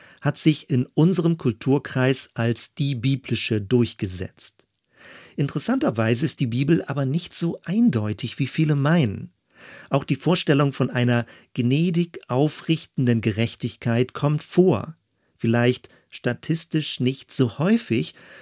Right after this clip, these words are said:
dafür aber, wie in der letzten Episode angedeutet, an besonders markanten Stellen. Offenbar stoßen wir bei diesem Thema auf eine innerbiblische Diskussion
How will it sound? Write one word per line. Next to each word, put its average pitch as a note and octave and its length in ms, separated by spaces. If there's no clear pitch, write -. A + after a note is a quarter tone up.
dafür D#3+ 380
aber, D#3+ 320
wie C3+ 80
in C3 80
der A#2+ 80
letzten C#3+ 320
Episode A#2 540
angedeutet, B2+ 800
an B2+ 240
besonders C#3 720
markanten C3+ 720
Stellen. G#2+ 600
Offenbar D3 600
stoßen E3 500
wir D#3+ 160
bei D3 160
diesem B2+ 320
Thema C#3+ 440
auf - 200
eine B2 280
innerbiblische D3 960
Diskussion A#2 920